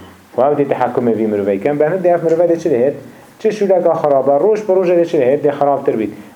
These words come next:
بنا ده یک ده بجید با فلان کسی اولی بچه که باش بو بس فلان چیز گوتی. بس گوتی عذاب قبری نیا، کرونو که بجید حجابش نیا.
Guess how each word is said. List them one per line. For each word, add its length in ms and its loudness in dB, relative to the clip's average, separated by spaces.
بنا 140 2
ده 140 0
یک 180 2
ده 60 0
بجید 340 -4
با 160 0
فلان 320 -2
کسی 420 -2
اولی 240 0
بچه 220 -2
که 100 0
باش 280 0
بو 160 -6
بس 240 0
فلان 300 0
چیز 140 -8
گوتی. 360 -8
بس 120 0
گوتی 160 0
عذاب 360 0
قبری 260 0
نیا، 180 -2
کرونو 260 -2
که 160 0
بجید 180 -8
حجابش 480 -2
نیا. 120 -8